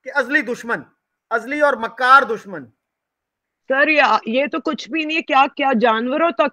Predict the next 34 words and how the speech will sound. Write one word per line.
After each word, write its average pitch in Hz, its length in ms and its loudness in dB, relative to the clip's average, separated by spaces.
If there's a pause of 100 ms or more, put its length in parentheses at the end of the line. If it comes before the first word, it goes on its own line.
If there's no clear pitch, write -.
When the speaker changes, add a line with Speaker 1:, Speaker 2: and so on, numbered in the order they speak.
(120)
Speaker 2:
तो 247 340 0
इतने 262 300 0
बड़े-बड़े 240 520 2
लोगों 226 300 2
ने 226 120 -4
कहा 220 200 2
कि 226 140 -4
वो 226 120 -4
तो 226 120 -4
इंसान 202 520 -2
जैसे 208 560 2
लगते 208 420 6
हैं, 226 340 4
इंसान 202 460 0
है 180 360 -2
नहीं 202 200 2
टाइप 185 260 2
बातें 170 340 4
की 160 220 -12
हुई 135 180 -12
हैं। 113 80 -14 (240)
Speaker 1:
जी, 302 140 -6
जी। 294 180 -6
Speaker 2:
So, - 300 8 (160)
I'm, 302 320 6 (560)
तो 403 80 6
मुझे 403 380 6
सिर्फ, 415 340 6 (1120)
मैं 320 160 6
कहती 370 240 6
हूँ 415 80 6
कि 403 180 2
तो-, 330 340 -2 (440)
ਤੁਹਾਡੇ 247 260 4